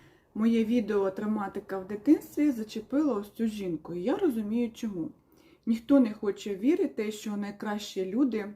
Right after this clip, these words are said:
могли завдати болю. Але давайте розберемося, у чому тут справді справа. Я не шукаю винних, я шукаю причини.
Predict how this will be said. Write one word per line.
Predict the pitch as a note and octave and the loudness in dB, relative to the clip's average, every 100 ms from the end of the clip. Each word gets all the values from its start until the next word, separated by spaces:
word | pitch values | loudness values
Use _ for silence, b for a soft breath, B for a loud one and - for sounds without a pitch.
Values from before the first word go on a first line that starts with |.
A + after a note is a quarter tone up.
| - | -10
могли | G3+ F#3+ E4 | -10 2 2
завдати | A#3+ G#3 F3 F#3+ F#3+ G3 | 2 -8 -4 -6 -4 -8
болю. | F#3+ E3+ D#3 - _ b b b b | -6 -6 -6 -10 _ b b b b
Але | G3 A3 | -2 0
давайте | A3 A#3 G4 E4 C#4 C#4 | 0 0 0 2 2 2
розберемося, | A3+ G#3+ G#3 B3 C#4+ G#3+ - F#3+ | -4 -2 0 4 4 2 -2 -6
у | F#3+ | -6
чому | - C4+ E4 F#4+ | -4 0 0 0
тут | D#4 - B3 C#4 - | -2 0 -4 -4 -10
справді | - G#3+ G#3 G#3 | -8 -6 -4 -6
справа. | G#3+ - G#3+ D#3+ - _ _ b b b - | -10 -8 -8 -6 -10 _ _ b b b 4
Я | C4+ | 4
не | A#4 | 4
шукаю | - B3 - A#3+ A#3+ A3+ | 0 -10 -6 0 2 2
винних, | A3+ G#3+ E3 E3+ | 2 0 -2 -4
я | F3+ | -8
шукаю | F3+ F3+ - B3 B3+ - | -8 -12 -4 0 0 0
причини. | F#3 F3+ - B3+ G3+ D#3+ | -8 -10 -4 -2 -2 -4